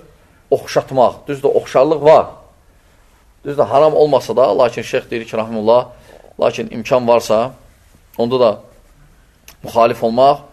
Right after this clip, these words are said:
və hədisi də gətirir. Peyğəmbər sallallahu əleyhi və səlləm buyurur ki, yəhudlər, nəsranilər saqqal barədə, bəs onlar, e, xına vurmurlar, siz vurun. Fikir verirsiniz?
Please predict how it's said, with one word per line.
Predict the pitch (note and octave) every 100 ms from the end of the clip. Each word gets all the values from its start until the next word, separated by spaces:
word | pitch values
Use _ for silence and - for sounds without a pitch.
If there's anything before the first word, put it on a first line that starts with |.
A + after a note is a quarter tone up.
| -
və | G#2+
hədisi | A2+ - A#2
də |
gətirir. | G#2+ G2+ A2 C3+ C3+ - _ _ _
Peyğəmbər | G#2+ G#2+ A2 A#2
sallallahu | A2 G#2+
əleyhi |
və | G#2+
səlləm | G#2+
buyurur | G#2
ki, | -
yəhudlər, | G2 G#2 A2 G#2
nəsranilər | - G2+ G#2+ A2 - - _ _ -
saqqal | G#2+ A2+ G#2+
barədə, | G2+ F#2+ F#2+ F#2+ - _ - -
bəs | G2 F#2+ -
onlar, | G#2+ A2+ G#2+ - - _ _ _ -
e, | G2+ F#2+
xına | - A#2
vurmurlar, | A2+ A#2 A2 A#2 C3 -
siz | - - A2+
vurun. | G#2 F2 - _ _ _ _
Fikir | -
verirsiniz? | C3 C3 - B2+ C3